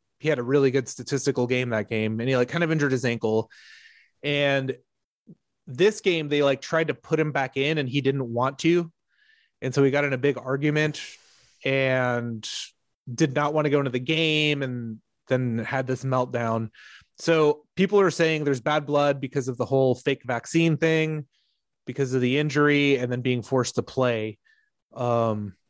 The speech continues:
but yeah, he's no longer on the Bucks. I don't see how any team at this point can sign him, 'cause, like, last year he did the whole thing with the Raiders.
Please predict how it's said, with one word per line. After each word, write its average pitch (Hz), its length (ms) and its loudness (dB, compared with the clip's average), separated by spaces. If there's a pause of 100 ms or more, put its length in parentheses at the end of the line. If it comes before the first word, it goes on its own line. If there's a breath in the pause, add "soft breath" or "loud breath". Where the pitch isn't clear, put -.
(140)
but 147 120 2
yeah, 123 300 0
he's 135 260 -6
no 139 180 4
longer 135 360 2
on 127 120 0
the 120 80 -2
Bucks. 123 560 -2
I 127 100 -2
don't 135 360 0
see 143 200 2
how 127 220 -2
any 127 260 -6
team 131 300 -2
at 123 100 -2
this 123 160 2
point 127 260 -2
can 110 140 -6
sign 127 340 -4
him, 139 380 0 (200)
'cause, 131 140 0
like, 123 140 0
last 160 360 0
year 156 160 2
he 147 120 2
did 135 160 2
the 131 80 0
whole 135 160 2
thing 135 240 0
with 123 120 -4
the 117 100 0
Raiders. 160 760 0